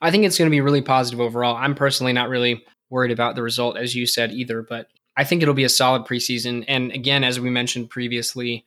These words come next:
I think the, the stature of opposition is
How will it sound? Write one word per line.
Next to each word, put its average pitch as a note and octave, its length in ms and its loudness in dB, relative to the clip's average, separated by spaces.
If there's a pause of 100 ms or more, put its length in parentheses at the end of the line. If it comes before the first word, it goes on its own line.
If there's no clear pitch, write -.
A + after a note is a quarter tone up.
(280)
I C#3+ 80 2
think D#3 220 2
the, C3+ 280 2
the B2 440 -2 (260)
stature C3+ 480 0
of B2+ 80 0
opposition B2+ 640 0
is A#2 240 -4